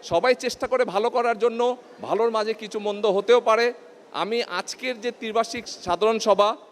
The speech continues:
আমাদের, আহ, সৈয়দ সালাউদ্দিন সাহেব এবং সান-, আহ, মামুন সাহেবের যে কার্যক্রম, বিগত সময়ে তারা যে কার্যক্রম করেছেন, তা সত্যি তারা সাধুবাদ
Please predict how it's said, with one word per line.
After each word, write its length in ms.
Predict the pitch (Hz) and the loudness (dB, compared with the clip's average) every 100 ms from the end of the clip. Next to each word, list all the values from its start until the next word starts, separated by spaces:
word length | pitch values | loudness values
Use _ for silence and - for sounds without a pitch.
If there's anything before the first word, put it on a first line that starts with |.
| - - _ - - - _ - - - - - _ - - | -20 -20 _ -20 -20 -20 _ -20 -20 -20 -20 -20 _ -20 -8
আমাদের, 520 | 165 190 196 214 214 | -4 -4 0 0 0
আহ, 600 | 190 - - - - 156 | -2 -14 -20 -20 -4 0
সৈয়দ 320 | 156 190 190 190 | 2 4 4 4
সালাউদ্দিন 420 | 170 190 185 208 | 2 2 0 -2
সাহেব 380 | 226 226 226 202 | 0 2 2 2
এবং 580 | 190 196 196 196 196 185 - - - - - | 2 0 -2 -8 -10 -12 -18 -20 -20 -20 -8
সান-, 240 | - 180 | 0 0
আহ, 800 | - 143 143 139 135 127 123 120 | 0 -2 -2 -2 -4 -6 -8 -8
মামুন 300 | 143 180 226 | -4 0 0
সাহেবের 360 | 220 226 240 233 196 - 160 | 2 2 2 0 -4 -14 -6
যে 300 | 196 190 160 - - | -4 -4 -8 -8 -2
কার্যক্রম, 580 | 185 185 254 254 143 95 - - _ | -2 0 -2 2 0 -2 -16 -20 _
বিগত 340 | 147 165 214 240 | -10 -8 -6 -6
সময়ে 400 | - 190 226 240 | -4 -6 -4 -4
তারা 240 | 208 208 | -2 -2
যে 120 | 196 | -2
কার্যক্রম 600 | 202 180 165 202 208 240 226 | -4 -6 -4 -6 -2 -2 0
করেছেন, 460 | 233 226 277 269 - - - - | 0 2 2 0 -6 -20 -20 -6
তা 100 | 170 | -6
সত্যি 500 | - 220 - 269 247 | -4 -6 -4 -8 -6
তারা 220 | 220 214 214 | -2 0 0
সাধুবাদ 440 | 185 175 214 | -2 -2 2